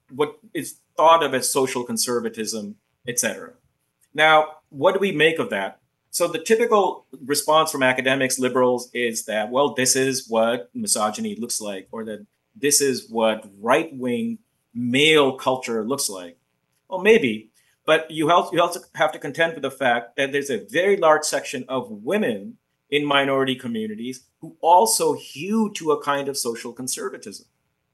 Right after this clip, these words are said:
So what do you make of that? Well, I'm not surprised, and socialists have never been surprised by this.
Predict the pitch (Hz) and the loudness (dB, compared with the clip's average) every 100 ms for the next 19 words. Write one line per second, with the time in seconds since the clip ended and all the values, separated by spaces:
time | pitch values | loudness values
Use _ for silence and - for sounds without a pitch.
0 | _ _ - 156 170 185 185 165 175 214 | _ _ -14 -4 0 0 0 -2 -2 -2
1 | 123 98 85 - _ _ _ _ - 151 | -4 -8 -14 -16 _ _ _ _ -2 2
2 | 180 190 - _ _ _ _ _ _ _ | 2 0 -10 _ _ _ _ _ _ _
3 | 160 180 202 160 156 156 185 185 156 156 | 4 4 6 2 0 -2 4 6 6 2
4 | - - 175 180 185 180 165 - 175 208 | -2 -2 -2 -2 -2 -2 -2 -2 0 0
5 | 135 120 117 117 101 95 - 98 101 - | 0 -4 -6 -6 -8 -10 -16 -20 -18 -14
6 | - | -14